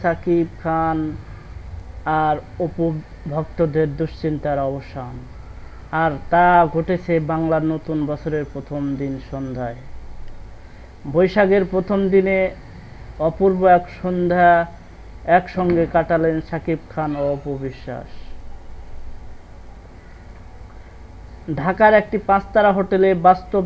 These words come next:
জীবনের এই জুটি ঘণ্টা খানেকেরও বেশি সময় একান্ত কাটান। তাদের সঙ্গে ছিল ছয় মাস বয়সী একমাত্র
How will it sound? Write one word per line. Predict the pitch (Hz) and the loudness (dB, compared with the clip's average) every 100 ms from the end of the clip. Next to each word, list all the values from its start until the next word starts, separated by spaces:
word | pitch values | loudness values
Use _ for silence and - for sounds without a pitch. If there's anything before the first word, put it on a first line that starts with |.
| 170 | 2
জীবনের | 185 180 180 180 | 2 2 2 2
এই | 180 175 165 | 4 4 4
জুটি | 170 170 185 | 0 2 2
ঘণ্টা | 160 175 175 175 | 2 0 2 4
খানেকেরও | 170 170 170 170 170 165 | 2 0 -2 0 0 0
বেশি | 156 165 160 170 | 0 -2 -2 -4
সময় | - 165 160 151 | -2 -2 0 -2
একান্ত | - 147 165 156 147 139 | -2 -2 -2 -2 -4 -6
কাটান। | 135 139 123 120 127 - - - - - - - - - - - - - | -6 -6 -8 -8 -12 -16 -16 -16 -16 -16 -16 -16 -16 -14 -12 -12 -14 -6
তাদের | - 175 196 | 2 4 4
সঙ্গে | 180 185 190 190 | 2 0 4 2
ছিল | 185 185 180 | 2 2 2
ছয় | 180 - 175 | 2 2 2
মাস | 175 170 160 | 4 2 0
বয়সী | 160 170 160 175 | 2 0 0 -4
একমাত্র | 165 151 165 165 - | -2 -2 -6 -8 -8